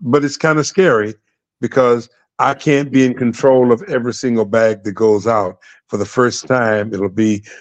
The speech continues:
you know, other, other kitchens that might, will be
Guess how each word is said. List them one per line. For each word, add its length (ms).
you 120
know, 480
other, 440
other 220
kitchens 540
that 140
might, 600
will 520
be 360